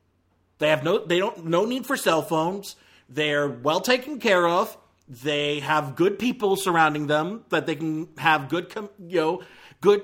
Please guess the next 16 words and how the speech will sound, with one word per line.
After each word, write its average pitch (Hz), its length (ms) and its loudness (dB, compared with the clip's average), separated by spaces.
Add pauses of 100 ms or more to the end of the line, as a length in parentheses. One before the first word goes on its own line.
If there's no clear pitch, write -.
they 180 340 2
have 170 140 2
good 208 160 0
conversation 208 580 -2
with 190 200 2
and, 165 120 -2
and 170 400 -4
connect 202 380 -4
with 156 180 -4
well. 139 440 0 (640)
Both 330 420 8
times, 247 500 6
the 175 140 -4
daughter 262 440 4
was 269 200 2
happy, 165 680 2